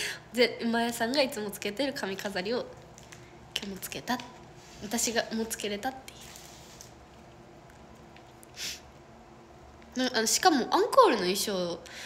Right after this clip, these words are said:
私長袖初めてな気がするんですよね、確か。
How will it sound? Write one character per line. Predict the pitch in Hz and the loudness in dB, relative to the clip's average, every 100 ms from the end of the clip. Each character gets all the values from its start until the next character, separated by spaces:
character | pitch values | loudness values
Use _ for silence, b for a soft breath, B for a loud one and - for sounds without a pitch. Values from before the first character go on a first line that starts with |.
| B | B
私 | 226 208 | -2 2
長 | 233 392 | 4 4
袖 | 480 480 | 6 4
初 | - 240 427 | 4 4 4
め | 539 | 4
て | 254 | 2
な | 214 | 2
気 | 208 196 | 0 -4
が | 202 | -4
す | - 202 | -2 -2
る | 196 | -4
ん | |
で | 190 | -4
す | 185 - | -4 -6
よ | 156 | -8
ね、 | 151 175 185 - - - | -8 -10 -10 -14 -18 -14
確 | - - - | -8 -8 -8
か。 | 180 | -10